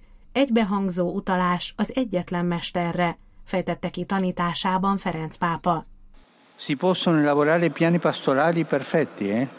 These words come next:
Speaker 2: Mettere in atto progetti ben fatti.
Speaker 1: Ki lehet dolgozni
Speaker 2: Organizzarsi
Speaker 1: tökéletes
Speaker 2: nel
Speaker 1: lelkipásztori terveket,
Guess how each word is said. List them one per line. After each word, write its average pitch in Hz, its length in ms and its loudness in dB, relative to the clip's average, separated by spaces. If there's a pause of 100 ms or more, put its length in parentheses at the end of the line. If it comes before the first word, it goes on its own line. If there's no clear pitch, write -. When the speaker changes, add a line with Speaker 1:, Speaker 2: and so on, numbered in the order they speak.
(760)
Speaker 2:
Mettere 170 400 2
in 160 160 2
atto 185 260 0
progetti 170 560 0
ben 175 200 2
fatti. - 680 -4
Speaker 1:
Ki 320 140 0
lehet 202 260 2
dolgozni 196 340 2
Speaker 2:
Organizzarsi 202 320 2
Speaker 1:
tökéletes 175 560 -2
Speaker 2:
nel 190 120 0
Speaker 1:
lelkipásztori 185 720 -2
terveket, 175 640 -2